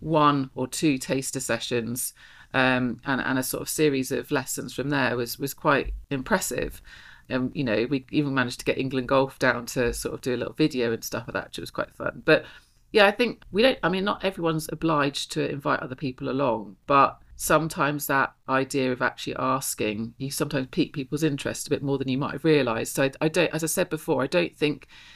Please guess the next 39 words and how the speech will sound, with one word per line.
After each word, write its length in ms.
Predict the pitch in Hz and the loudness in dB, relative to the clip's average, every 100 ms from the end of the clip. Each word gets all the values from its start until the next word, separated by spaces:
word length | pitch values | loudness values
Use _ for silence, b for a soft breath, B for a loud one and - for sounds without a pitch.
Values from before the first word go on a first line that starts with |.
| b - | b -4
if 80 | 160 | 2
you 100 | 170 | 4
went 200 | 175 - | 2 2
to 120 | 170 | 0
the, 220 | 147 143 - | 2 0 2
I'm, 180 | 139 143 | 2 2
I'm 100 | 156 147 | 0 2
using 220 | 156 147 | 2 2
the 60 | 139 | -2
school 260 | - 156 | 2 2
car 240 | 143 139 143 | 2 0 2
park 180 | 139 - | 0 -2
because 140 | 147 | 0
that's 180 | 123 - | -2 0
what 140 | 135 | 0
I 20 | |
go 240 | 131 - 135 | 0 2 2
to 180 | - 135 | 2 -2
every 140 | 139 | 0
day, 200 | 147 131 | 2 2
but 120 | 110 | 2
if 60 | 147 | -2
you 80 | 180 | 0
go 160 | 190 | 0
to 120 | 185 | 0
the 60 | 147 | -6
school 240 | - 143 | -4 -2
car 240 | - 147 139 | 0 0 -2
park 280 | 127 123 - | -2 -4 -6
and 100 | 143 | -4
you 100 | 135 | -2
ask 240 | 156 - | -4 -4
a 20 | |
load 180 | 131 120 | -2 -2
of 80 | 135 | 2
women 240 | 143 123 | 2 2
about 360 | 127 123 - - | 0 0 0 -6
playing 240 | - 127 123 | -4 -2 0
golf, 340 | 131 117 - | 2 0 -2